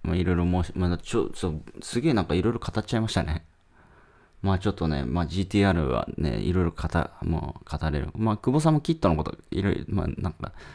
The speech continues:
三日でも一週間でもずっとキットのこと喋れるでしょう。<laughs> ね。もう、この自由配信ですね。こう、自由、何にも縛られず、自分が言いたいことを言うっ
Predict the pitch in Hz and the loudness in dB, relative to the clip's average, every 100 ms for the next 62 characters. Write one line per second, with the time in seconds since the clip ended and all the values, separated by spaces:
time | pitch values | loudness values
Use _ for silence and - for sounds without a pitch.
0 | - - - 98 101 101 104 - 139 104 | -20 -20 -6 -2 6 6 6 6 6 6
1 | 85 - 123 101 78 76 80 - 113 - | 4 4 4 4 4 2 -4 -4 -2 2
2 | 76 - - 78 87 82 90 - - - | 0 0 0 2 2 2 2 2 0 -4
3 | - - - - 85 73 - - - - | -14 -18 -20 -10 -4 -4 -6 -20 -20 -20
4 | - - - - - - - - - - | -20 -20 -20 -18 -14 -16 -16 -20 -20 -20
5 | - 135 143 143 131 117 - 131 123 107 | -18 -10 -6 -6 -6 -10 -4 4 4 6
6 | 123 98 95 131 170 160 151 131 - - | 6 6 6 8 10 10 8 4 2 -8
7 | - - - _ - - - - - _ | -10 -20 -20 _ -20 -20 -20 -20 -20 _
8 | _ - - 76 90 98 123 120 104 123 | _ -14 -8 -6 -4 4 6 6 8 10
9 | 165 175 175 160 156 143 147 147 143 131 | 12 12 10 10 6 6 6 6 4 4
10 | 82 80 - 92 110 127 117 123 123 98 | 4 0 0 0 2 4 4 4 4 4
11 | - 85 87 - | 6 6 6 2